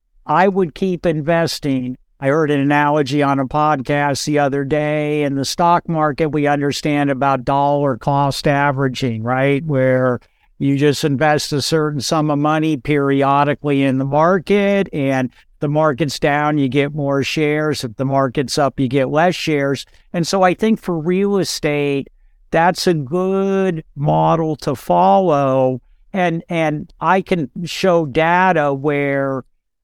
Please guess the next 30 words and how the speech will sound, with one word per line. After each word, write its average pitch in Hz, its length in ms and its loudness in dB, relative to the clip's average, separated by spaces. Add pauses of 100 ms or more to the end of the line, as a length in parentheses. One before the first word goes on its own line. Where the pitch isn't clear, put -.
(120)
if 156 200 0
a 156 80 2
passive 180 640 0
investor 156 720 0
invests 143 500 -2
fifty 175 440 -4
thousand 156 500 -2
dollars 139 580 0
a 139 60 0
year, 156 500 0
for 139 280 -2
example, 131 840 -2 (200)
over 214 420 2
a 190 80 2
ten-year 180 680 0
period, 180 840 0 (640)
at 165 220 0
the - 220 -2
end 240 240 4
of 233 100 2
that 202 260 0
ten 180 380 -2
years, 143 840 -2 (600)
they're 175 260 2
gonna 175 260 0
create 165 580 -2
significant 165 840 -2
wealth. 143 640 -2 (360)
They'll 147 200 0
also 175 500 2